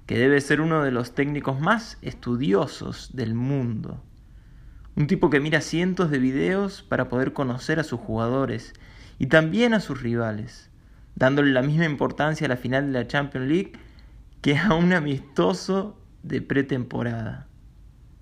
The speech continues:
Esa es, además de sus conocimientos tácticos, una de sus mayores virtudes,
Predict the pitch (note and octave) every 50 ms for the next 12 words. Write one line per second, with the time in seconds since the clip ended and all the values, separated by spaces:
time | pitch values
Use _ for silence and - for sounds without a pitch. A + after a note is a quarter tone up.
0 | - - - - - - - - - - - - - - - - - - - -
1 | E3 E3 - - C#3+ C3+ C#3 D3+ F3+ F3 - - - - - - - A#2+ A#2+ A2+
2 | A2+ A#2+ B2+ C#3 E3 E3+ - - - - B2+ A2+ - A#2+ A#2 - - A#2 A#2 A#2
3 | - A2+ A2 A#2+ B2+ C3 - C3 - - - C#3 C#3 C3 - - - - A#2 A#2
4 | - - - - - - - - - - D#3 E3 F#3 G3+ G3 F3 - F3 D#3 C#3+
5 | D3 C#3 C#3 - F#3+ G3 G3 F#3 D3 C3 A#2+ A2 - - A#2+ A2+ A2+ A2+ A#2 A#2+
6 | - -